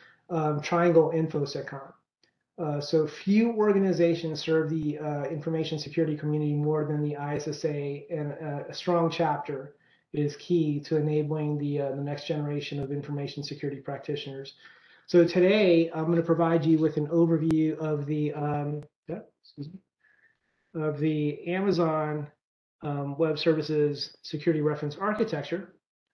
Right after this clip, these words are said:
And, uh, I wanna emphasize that this session is not intended to be a master class on the A W S S R A, but really an introduction,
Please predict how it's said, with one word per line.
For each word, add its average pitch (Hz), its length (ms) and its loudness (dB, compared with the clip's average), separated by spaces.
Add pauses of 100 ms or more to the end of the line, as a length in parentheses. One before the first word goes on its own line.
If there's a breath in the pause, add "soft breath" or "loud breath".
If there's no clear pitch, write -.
(1040)
And, 196 720 2
uh, 170 300 2
I 170 40 0
wanna 185 160 2
emphasize 185 500 0
that 160 120 -2
this 170 140 2
session 175 300 -2
is 156 140 0
not 160 160 0
intended 165 360 -4
to 151 60 -4
be 151 140 -2
a 151 60 0
master 147 400 -4
class 147 540 -4
on 147 160 -4
the 147 100 -4
A 147 300 -4
W 147 280 0
S 147 120 -6
S 147 200 -6
R 147 200 -6
A, 151 200 0
but 139 420 -8
really 180 300 4
an 156 60 2
introduction, 151 760 -2